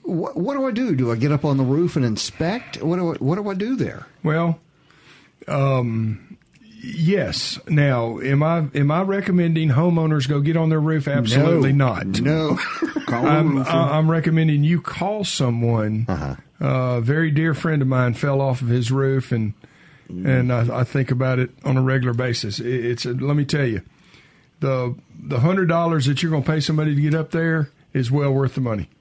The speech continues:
Speaker 1: Plus, that
Speaker 3: Yes.
Speaker 1: guy's got insurance, most likely.
Speaker 2: Well, unless you do it every day, stay off the roof.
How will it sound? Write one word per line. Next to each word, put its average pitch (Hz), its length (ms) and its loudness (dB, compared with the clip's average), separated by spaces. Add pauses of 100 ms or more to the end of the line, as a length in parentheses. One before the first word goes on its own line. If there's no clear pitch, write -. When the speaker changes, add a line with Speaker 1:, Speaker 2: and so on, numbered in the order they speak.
(400)
Speaker 1:
Plus, 127 220 0
that 147 200 0
Speaker 3:
Yes. - 40 -2
Speaker 1:
guy's 127 280 0
got 117 200 -2
insurance, 110 520 0 (800)
most 101 200 -2
likely. 110 280 -4 (140)
Speaker 2:
Well, 147 320 2 (200)
unless 170 520 2
you 196 100 0
do 180 220 4
it 165 60 0
every 170 280 0
day, 170 280 0
stay 202 300 -4
off 127 200 -2
the 131 80 -2
roof. 139 340 -2